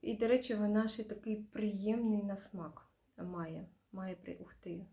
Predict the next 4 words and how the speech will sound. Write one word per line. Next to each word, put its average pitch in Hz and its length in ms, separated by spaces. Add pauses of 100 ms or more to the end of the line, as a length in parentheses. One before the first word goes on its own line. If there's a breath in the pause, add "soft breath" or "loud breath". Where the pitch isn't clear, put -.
(100)
дуже 185 260
гарний. 175 500 (3000)
Дуже 185 440
гарний. 214 400